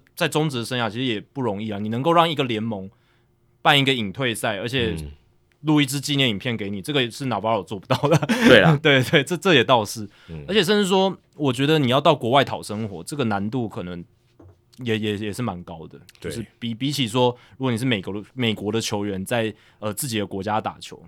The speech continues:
Speaker 1: 然后他是美国球员到中华职棒打球。
Speaker 2: 而且他也，也去过别的国家，也去过日本嘛，也投过 tryout 嘛，对不对？
Speaker 3: 对。
Speaker 2: 然后韩国也有，所以其实，对啊，我觉得这个以一个，嗯，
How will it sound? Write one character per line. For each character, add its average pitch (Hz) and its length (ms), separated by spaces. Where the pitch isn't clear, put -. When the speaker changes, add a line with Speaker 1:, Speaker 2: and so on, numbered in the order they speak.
Speaker 1:
然 104 120
后 127 160
他 127 120
是 139 120
美 117 120
国 104 140
球 104 180
员 98 140
到 117 260
中 160 160
华 131 160
职 98 160
棒 98 220
打 76 200
球。 - 220
Speaker 2:
而 104 80
且 110 160
他 120 220
也， 98 80
也 92 160
去 120 140
过 120 100
别 101 160
的 95 100
国 87 140
家， 85 240
也 95 60
去 - 120
过 127 240
日 151 160
本 104 220
嘛， 90 140
也 98 40
投 113 200
过 127 220
tryout 117 440
嘛， 82 160
对 85 60
不 87 60
对？ 98 160
Speaker 3:
对。 90 100
Speaker 2:
然 98 120
后 104 120
韩 101 200
国 98 200
也 85 100
有， 82 140
所 160 120
以 165 40
其 151 100
实， 143 80
对 143 100
啊， 113 100
我 104 140
觉 117 80
得 147 60
这 196 80
个 156 180
以 120 340
一 143 60
个， 117 580
嗯， 101 580